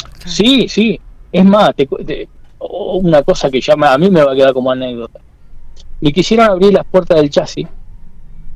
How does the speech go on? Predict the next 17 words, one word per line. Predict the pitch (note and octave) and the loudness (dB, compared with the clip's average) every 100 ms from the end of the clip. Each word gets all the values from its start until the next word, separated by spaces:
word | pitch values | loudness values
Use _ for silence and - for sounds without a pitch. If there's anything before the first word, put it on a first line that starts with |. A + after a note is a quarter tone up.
| - | -8
las | B2+ - | -6 -2
puertas | D#3+ D3+ | 2 4
que | D3 | 4
tengo | D#3+ | 4
en | D#3+ | 2
los | D#3 | 0
costados, | E3+ G3 G3 - | -2 -2 -2 0
pero | F3+ | 2
están, | D#3+ G#3+ G#3+ F#3+ - | 2 0 -2 -8 -10
gracias | - D#3+ E3 E3+ | -2 0 2 4
a | |
Dios, | E3+ | 4
están | E3 F#3+ | 2 0
atornilladas | F3 D3 C3+ C3+ - E3+ F#3+ | 0 0 0 -2 0 2 2
por | C#3 | 0
la | A#2+ | -2
fábrica. | - B2 G2+ F#2+ | -2 -4 -4 -10